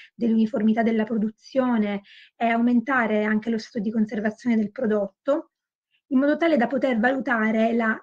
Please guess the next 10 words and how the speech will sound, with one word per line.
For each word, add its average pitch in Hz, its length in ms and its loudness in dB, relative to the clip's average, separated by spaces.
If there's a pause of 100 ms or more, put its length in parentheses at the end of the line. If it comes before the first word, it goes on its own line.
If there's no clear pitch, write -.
genuinità 226 1000 0 (680)
e 330 100 -4
anche, 240 640 0
ehm, 214 840 0
cosa 226 360 -2
abbastanza 226 580 -2
importante 226 800 0
e 226 40 -12
soprattutto 233 920 -6
comune, 262 640 0